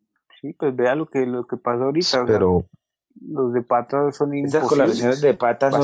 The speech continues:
Speaker 3: una
Speaker 1: básicamente.
Speaker 3: cosa ridícula, la gente cómo busca eso.
Speaker 1: Y pues con mucha razón tienen, porque pues igual Pata hace cosas muy bonitas y,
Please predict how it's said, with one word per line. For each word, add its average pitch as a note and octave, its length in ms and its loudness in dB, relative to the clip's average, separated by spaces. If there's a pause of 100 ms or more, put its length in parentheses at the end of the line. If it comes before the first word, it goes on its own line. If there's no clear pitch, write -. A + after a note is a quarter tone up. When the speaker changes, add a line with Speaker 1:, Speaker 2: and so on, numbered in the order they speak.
(100)
Speaker 3:
una - 0 -
Speaker 1:
básicamente. C#3 420 -2
Speaker 3:
cosa C#3 380 0
ridícula, A#2+ 800 0
la G#2+ 120 0
gente A2 280 -6
cómo A#2+ 600 -4 (200)
busca B2 440 -2
eso. A#2 240 -4 (520)
Speaker 1:
Y - 80 -6
pues - 200 -4
con B2 220 0
mucha B2 340 2
razón B2 400 -2
tienen, F3 380 -2
porque A2+ 240 -2
pues A2 160 0
igual G#2 240 -2
Pata A#2 320 0
hace C#3+ 140 -6
cosas C3+ 320 -12
muy C#3 320 -8
bonitas C#3 680 -6 (480)
y, C#3 180 4